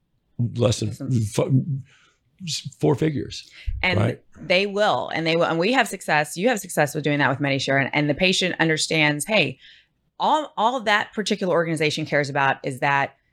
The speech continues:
Speaker 2: it's less than what the traditional surgery was. And once you prove that
Speaker 1: Oh, and that there's great data showing it works,
Speaker 2: Yes.
Speaker 1: right? You're
Speaker 2: And
Speaker 1: not wasting a patient's
Speaker 2: because
Speaker 1: time.
Speaker 2: then they know they're not gonna have to pay for a bunch of,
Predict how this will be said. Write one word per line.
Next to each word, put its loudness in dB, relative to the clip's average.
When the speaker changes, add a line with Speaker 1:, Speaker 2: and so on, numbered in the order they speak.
Speaker 2:
it's -6
less 4
than 0
what 4
the 0
traditional 0
surgery 0
was. -2
And 2
once 4
you 0
prove 0
that 2
Speaker 1:
Oh, 4
and 0
that -2
there's -2
great 2
data 0
showing 2
it -6
works, 2
Speaker 2:
Yes. 2
Speaker 1:
right? 2
You're 4
Speaker 2:
And 2
Speaker 1:
not 0
wasting 0
a -4
patient's 0
Speaker 2:
because 2
Speaker 1:
time. -6
Speaker 2:
then 0
they 0
know 2
they're 0
not 2
gonna 2
have 2
to -4
pay 2
for -2
a -2
bunch 0
of, -2